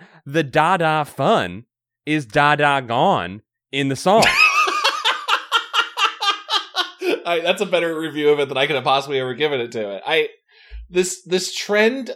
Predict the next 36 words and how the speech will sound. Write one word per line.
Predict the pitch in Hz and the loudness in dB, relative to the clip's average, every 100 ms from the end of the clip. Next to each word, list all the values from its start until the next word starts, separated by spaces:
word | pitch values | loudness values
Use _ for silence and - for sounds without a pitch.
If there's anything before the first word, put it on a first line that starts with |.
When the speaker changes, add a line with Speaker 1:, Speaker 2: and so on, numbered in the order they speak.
| - | 0
Speaker 2:
of, | 175 165 | 0 2
like, | 156 139 | 0 0
I | 143 | 2
know | 180 | 2
it's | 180 | 2
been | 156 | 0
happening | 131 123 | 0 -6
for | 110 | -6
years. | 92 73 76 - - | -6 -10 -12 -18 -10
It, | 123 127 131 | -6 -6 -4
there's | 131 | -2
probably | 147 131 127 | 0 2 0
even | 120 | -2
songs | 120 110 | -4 -4
we | 110 | -4
listened | 104 104 98 | -4 -8 -8
to | 101 | -6
when | 95 | -4
we | 98 | -6
were | |
growing | 92 92 | -6 -6
up | 87 | -6
that | |
we | 98 | -6
didn't | 92 92 | -6 -6
realize | 90 87 | -6 -6
were, | 90 | -8
like, | 82 - | -10 -8
samples. | 98 82 78 73 - - _ | -8 -8 -10 -14 -16 -18 _
Speaker 1:
Yeah. | 90 - _ _ _ - | 0 0 _ _ _ -6
Speaker 2:
But | 180 | -2
just | 226 220 | -2 -6
to | 185 | 0
take | 214 214 | 0 0
the | 185 | -8
entire | 135 - - - 214 208 170 127 110 110 | -10 -12 -18 -4 0 2 0 -2 -6 -12